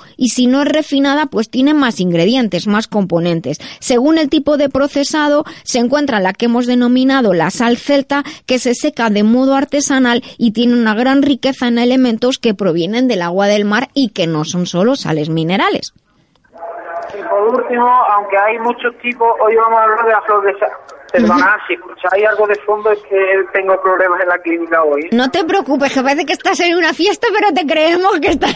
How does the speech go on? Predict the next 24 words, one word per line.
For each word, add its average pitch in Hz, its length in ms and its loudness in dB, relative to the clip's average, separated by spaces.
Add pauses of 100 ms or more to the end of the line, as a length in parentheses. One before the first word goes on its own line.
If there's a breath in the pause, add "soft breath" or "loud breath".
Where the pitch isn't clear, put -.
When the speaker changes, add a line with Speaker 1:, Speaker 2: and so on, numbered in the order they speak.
Speaker 1:
en 440 200 0
la 320 120 0
clínica. 320 720 2
Speaker 2:
Ya, 381 440 -2
ha 359 100 -2
sido, 466 520 2
he 208 120 2
tenido, 220 360 0
he 202 100 2
tenido 220 300 0
un 226 100 -8
problema 220 440 2
bastante 196 440 0
gordo 214 240 2
en 202 80 2
la 196 80 2
clínica 202 460 -4 (120)
y, 196 540 -8
vamos, 185 280 0 (300)
y 185 160 2
está, 190 380 0
y 196 40 0 (120)
sigue, 175 280 2
bueno. 170 300 0